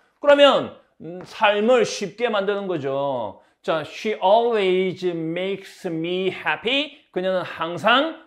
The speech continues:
만들어요. 나를 행복하게 만들어요. 그러니까 반드시 makes 목적어 형용사 써야 된다. 이거 시험 맨날 나온다 했잖아요.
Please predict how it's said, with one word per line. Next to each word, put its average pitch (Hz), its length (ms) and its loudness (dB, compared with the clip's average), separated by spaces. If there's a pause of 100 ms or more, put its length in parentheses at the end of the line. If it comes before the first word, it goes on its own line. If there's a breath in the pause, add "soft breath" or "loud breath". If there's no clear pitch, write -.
만들어요. 160 520 0
나를 135 360 0
행복하게 160 540 -10
만들어요. 101 720 -14 (240 soft breath)
그러니까 202 380 0
반드시 175 420 -4
makes 175 320 -4
목적어 170 300 -6
형용사 165 380 -10
써야 165 200 -10
된다. 151 240 -6
이거 139 160 -10
시험 151 220 -14
맨날 131 260 -8
나온다 127 400 -8
했잖아요. 104 720 -18